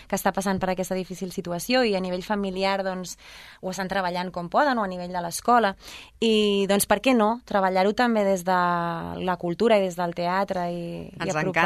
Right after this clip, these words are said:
Speaker 2: encanta, ens encanta que
Speaker 1: <laughs>
Speaker 2: també, doncs, ajudeu a trencar aquests tabús, no? Aquests silencis, a vegades per aquesta sobreprotecció, no? Que, que moltes vegades fem amb els nostres fills i filles, i és el que, el que vosaltres, doncs, des d'aquí, no?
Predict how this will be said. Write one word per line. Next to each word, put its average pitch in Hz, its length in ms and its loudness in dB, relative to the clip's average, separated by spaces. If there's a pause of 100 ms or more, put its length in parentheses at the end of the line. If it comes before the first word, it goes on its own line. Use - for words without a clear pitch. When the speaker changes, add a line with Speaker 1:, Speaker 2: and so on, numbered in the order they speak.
Speaker 2:
encanta, 170 140 2
ens 151 140 -2
encanta 175 440 2
que 214 180 6
Speaker 1:
<laughs> - 80 0
Speaker 2:
també, 175 240 2
doncs, 202 180 0
ajudeu 170 420 4
a 196 60 4
trencar 170 300 0
aquests 160 300 -6
tabús, 156 480 0
no? 170 140 2
Aquests 196 280 0
silencis, 170 500 -2
a 151 60 2
vegades 147 380 0
per 151 200 -2
aquesta 147 540 0 (340)
sobreprotecció, 151 960 0
no? 143 320 0
Que, 139 280 -2
que 147 80 -6
moltes 143 360 -6
vegades 135 440 -4
fem 139 220 -4
amb 131 180 -4
els 135 120 -10
nostres 123 800 -6
fills 131 380 -8 (360)
i 143 80 -10
filles, 139 360 -6
i 135 60 -4
és 135 100 -8
el 131 100 -6
que, 131 160 -4 (240)
el 127 80 -10
que 120 160 -10 (100)
vosaltres, 127 460 -8
doncs, 123 220 -10
des 120 160 -10
d'aquí, 120 340 -8
no? 117 320 -6